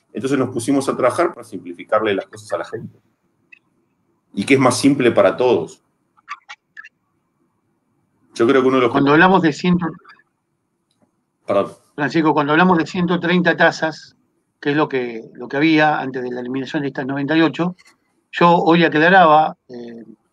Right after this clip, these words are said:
Speaker 2: hablando con gente, no di-, no digo discutiendo, pero sí por ahí intercambiando opiniones, que si yo, municipio, tengo ciento treinta tasas, tengo que preparar mi equipo para cobrar esas ciento treinta tasas. Porque si alguna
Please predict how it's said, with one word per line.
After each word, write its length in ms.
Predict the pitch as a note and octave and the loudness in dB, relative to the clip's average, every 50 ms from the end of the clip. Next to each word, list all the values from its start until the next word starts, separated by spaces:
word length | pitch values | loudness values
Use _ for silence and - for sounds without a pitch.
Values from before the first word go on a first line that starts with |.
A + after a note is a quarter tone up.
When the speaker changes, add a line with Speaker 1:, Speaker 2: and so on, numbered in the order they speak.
| _ _ _ _ _ - | _ _ _ _ _ -12
Speaker 2:
hablando 380 | - C3 C#3+ D#3 D#3+ D3 C#3 B2+ | -6 -2 0 0 0 0 -2 -4
con 120 | D3 C3+ | -8 -6
gente, 420 | - G3+ F#3+ F#3 F3+ E3 D3 E3 | -2 -2 0 0 0 -2 -4 -6
no 120 | F3 A#3 A3 | -6 -4 -4
di-, 160 | C#3 D3+ F#3 | -4 -6 -4
no 120 | F#3 F3+ | -4 -2
digo 180 | G3 G3+ F#3+ E3+ | -2 0 0 -2
discutiendo, 480 | D3 C3+ - E3 - F3+ F#3+ F3+ D3 - | -2 -2 -6 -6 -4 -2 -2 -2 -4 -6
pero 120 | - - | -8 -12
sí 140 | - - D3+ | -10 -10 -10
por 140 | - C#3 C3+ | -10 -8 -10
ahí 80 | C#3+ | -10
intercambiando 500 | C3+ B2+ C3+ C3 C3+ C3 C3+ D3 C#3+ C#3 | -10 -10 -10 -10 -10 -10 -8 -8 -8 -6
opiniones, 460 | C#3 D3+ D#3+ E3 E3 D#3 D#3+ E3 - _ _ _ _ _ _ _ _ _ _ _ _ | -6 -4 -2 -2 -2 -2 -2 -4 -8 _ _ _ _ _ _ _ _ _ _ _ _
que 380 | - D3+ D3 C#3+ C#3 C3+ C3 C3 | -2 2 2 4 4 2 0 -2
si 120 | - D3+ | -4 -2
yo, 300 | - G#3 A3+ A3+ A3+ - _ _ - | 2 2 2 2 0 -4 _ _ -6
municipio, 540 | D#3 D3 E3 E3 E3 E3+ - D#3+ B2+ C3+ C3 | -2 0 0 0 -2 -4 -8 -10 -8 -6 -4
tengo 240 | F3 E3+ F3 E3 | -2 -2 -2 -2
ciento 280 | - - F#3 E3+ F#3 E3+ | -2 -4 -4 -4 -4 -4
treinta 340 | - E3+ E3+ E3+ D#3+ F3+ F3 | -4 -2 -4 -2 -2 -4 -2
tasas, 440 | F3+ F3 E3+ F3 - F#3 F#3 F3+ - _ _ _ _ _ _ | 0 0 0 0 -2 -4 -6 -6 -8 _ _ _ _ _ _
tengo 220 | - E3+ E3 E3+ D3+ | -2 0 2 2 2
que 100 | D#3 D#3 | 0 0
preparar 540 | C3 D#3+ D#3+ D3 E3+ F3 F3+ G#3 G#3+ G#3 F3+ | 0 -2 0 0 2 4 4 4 2 2 0
mi 140 | F3+ F#3 | 0 -2
equipo 540 | F#3 F3 - G#3 G3+ F3+ F3 G#3 G#3+ A#3 A#3+ _ _ _ _ _ _ _ _ _ _ _ _ - | -2 -2 -4 -6 -6 -4 -2 -2 -2 -2 -4 _ _ _ _ _ _ _ _ _ _ _ _ -4
para 280 | - D#3 D3 D3 D3 | 0 0 0 0 0
cobrar 380 | - E3+ D#3+ D#3 E3 A3 B3+ A3+ | 0 0 2 2 2 2 2 2
esas 240 | F#3+ F3+ E3+ D3+ - | 0 -2 -6 -10 -10
ciento 300 | - D#3 C3+ C3+ C#3 - | -10 -10 -8 -8 -10 -10
treinta 340 | C#3 C3+ C3+ B2+ B2+ C3 | -10 -12 -12 -12 -12 -14
tasas. 500 | A#2+ B2 A#2+ A2 - - A#2 - _ _ _ _ _ _ _ _ _ _ - - - - - | -14 -14 -16 -16 -18 -20 -20 -20 _ _ _ _ _ _ _ _ _ _ -20 -20 -20 -10 -6
Porque 280 | C#3+ C3+ C3 C3+ C3+ | -6 -6 -6 -8 -10
si 100 | - - | -6 -4
alguna 380 | E3 D#3+ E3+ G#3 G3 F#3 E3+ | -2 -2 0 0 0 2 2